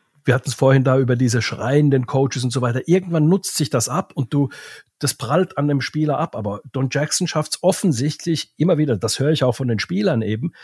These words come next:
dass, ähm, er das einfach hinbekommt, die Spieler immer wieder zu erreichen, die Mannschaft zu erreichen und immer wieder Top-Leistungen abrufen zu lassen. Vor allem, man darf nicht vergessen, München hat auch so seine, seine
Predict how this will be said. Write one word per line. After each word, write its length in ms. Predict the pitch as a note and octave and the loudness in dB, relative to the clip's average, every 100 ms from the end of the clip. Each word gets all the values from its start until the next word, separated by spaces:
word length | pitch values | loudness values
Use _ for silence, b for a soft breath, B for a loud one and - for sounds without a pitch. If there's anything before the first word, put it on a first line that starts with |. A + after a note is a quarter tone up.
| B B B | B B B
dass, 360 | - B2+ - - | 0 2 0 -4
ähm, 420 | D#3+ C3+ C3 B2 - | -4 -2 0 -2 -2
er 380 | C3+ C3+ B2+ B2+ b b b b _ | -2 2 2 0 b b b b _
das 340 | A#2 A#2+ - | -2 0 0
einfach 360 | - B2+ C#3+ C#3+ | 0 -4 -2 -4
hinbekommt, 720 | - E3+ D3+ - C#3+ C#3 - - _ | -2 -2 -2 -2 0 0 -2 -20 _
die 80 | C3+ | -4
Spieler 380 | - D#3 D3+ - _ | -4 -2 -2 -2 _
immer 260 | G3 A3 F3 | 4 4 4
wieder 220 | E3+ D#3 | 0 0
zu 140 | D#3 | 0
erreichen, 400 | C3+ C#3+ C#3+ - | 0 0 -2 -2
die 80 | B2+ | 0
Mannschaft 500 | B2+ F3 G3+ E3 - | 2 2 0 -2 -2
zu 80 | E3 | -4
erreichen 540 | C3+ C3+ C#3+ C3 B2 | -2 -2 -2 -2 -4
und 160 | B2+ - | -4 -2
immer 200 | C#3 C#3+ | -4 -2
wieder 300 | C#3 C#3 A#2+ _ | -4 -4 -6 _
Top-Leistungen 1120 | - D#3+ - - _ B2 C#3 C3 - C3+ B2+ - | -2 -2 -2 -18 _ 0 2 2 0 2 2 0
abrufen 640 | - D3+ - - C#3 A#2+ A#2+ | -6 -6 -6 -4 -4 -2 -2
zu 140 | B2+ | 0
lassen. 320 | B2+ C#3 F3 - B B _ | 0 0 0 -2 B B _
Vor 220 | - D3+ | 0 2
allem, 100 | F3+ | 4
man 120 | D#3 | 4
darf 200 | D3+ D3+ | 4 2
nicht 80 | D3+ | -2
vergessen, 320 | D3+ E3 D3+ | 0 2 4
München 260 | F3 D3+ C3 | 4 4 0
hat 80 | |
auch 240 | - E3 G3+ | 0 -2 0
so 180 | G#3 E3+ | 2 4
seine, 360 | C#3+ C3 A#2 B B | 6 6 4 B B
seine 380 | - B2 B2 | -2 2 4